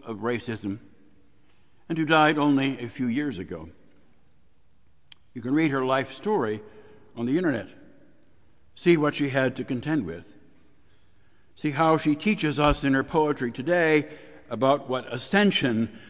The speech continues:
meant to her personally. In her words, we find echoes of the past in the ascension of Jesus Christ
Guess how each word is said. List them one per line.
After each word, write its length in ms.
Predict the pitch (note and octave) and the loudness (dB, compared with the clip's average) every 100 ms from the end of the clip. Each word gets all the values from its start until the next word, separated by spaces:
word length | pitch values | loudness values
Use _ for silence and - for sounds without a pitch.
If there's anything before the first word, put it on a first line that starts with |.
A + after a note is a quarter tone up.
| - | -2
meant 400 | C3+ C#3 C3+ - | 0 0 -2 -2
to 140 | C#3 | -2
her 280 | B2+ C3 A#2+ | 0 0 0
personally. 680 | - - G3+ - - - - - - - - - - - - - - - - - - - - - - - - - - | -2 0 0 6 6 6 -4 -20 -20 -20 -20 -20 -20 -20 -20 -20 -20 -20 -20 -20 -20 -20 -20 -20 -20 -20 -20 -20 -8
In 120 | B2 | -4
her 100 | C3 | 0
words, 480 | D#3 D#3+ D#3 C#3+ - - | 4 6 6 2 -6 -6
we 100 | C3+ | -4
find 360 | C3 C3+ C#3 C3+ | -2 -2 -2 -4
echoes 540 | E3 E3+ B2+ A#2 A#2+ - - | -6 0 0 2 -2 -8 -14
of 100 | A#2 | -10
the 80 | B2+ | -8
past 600 | - E3+ B2+ G2+ - - - - - | -4 -2 -2 -8 -14 -20 -20 -20 -6
in 120 | B2 | -4
the 80 | B2+ | -4
ascension 760 | A2 D#3+ D#3+ - B2 G#2+ G#2+ - - | -2 2 2 2 -2 -2 -4 -14 -12
of 140 | A#2 G#2 | -8 -4
Jesus 340 | A#2+ G#2+ G#2+ | -4 -4 -8
Christ 640 | - D#3+ G#2+ C#2+ - - | -8 -6 -6 -8 -14 -16